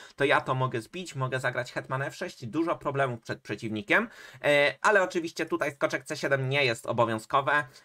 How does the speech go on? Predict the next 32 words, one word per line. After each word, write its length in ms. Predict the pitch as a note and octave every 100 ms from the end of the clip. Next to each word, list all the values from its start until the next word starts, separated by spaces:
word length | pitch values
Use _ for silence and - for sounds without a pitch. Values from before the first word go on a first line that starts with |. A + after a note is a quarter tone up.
| -
E, 340 | A#2 A2 G#2+
ja 200 | G#2+ F#3+
osobiście 420 | F3 E3+ D#3 D3+
chyba 180 | C3 B2
się 140 | B2
bałem 220 | A#2+ A#2 A2
ruchu 220 | A2 A2+
goniec 300 | A2 A2 G2+
D 160 | G2+
trzy, 160 | - -
jeśli 240 | F2 - F2+
dobrze 260 | E2+ F2
kojarzę, 380 | - G2+ F2+ -
albo 200 | - G#2+
hetman 380 | A2 C3+ C3 A2
F 160 | F2+ -
trzy. 200 | - - _ _ -
Że 220 | E3 F3+
po 140 | F3
prostu 280 | F3 E3+ -
przeciwnik 400 | - D#3+ E3 C#3+
dalej 280 | D3+ E3 D3+
wywiera 340 | C#3+ D3+ C#3+
presję. 520 | C#3 D3+ D3 F#3 G#3+ - _
Zdobyłem 520 | A#2 C3+ D3+ G3 E3+
pionka, 420 | - D#3 F3 G3+ F3+
no 120 | D#3
ale 140 | D3+
zauważcie, 520 | C#3 D3 C#3 D#3+ -
ile 360 | D3 D3+ D3 C#3
jest, 480 | A2 B2+ C3 - -
ym, 840 | D#2+ A2 A2 A2 G2 - A#1+ C#2+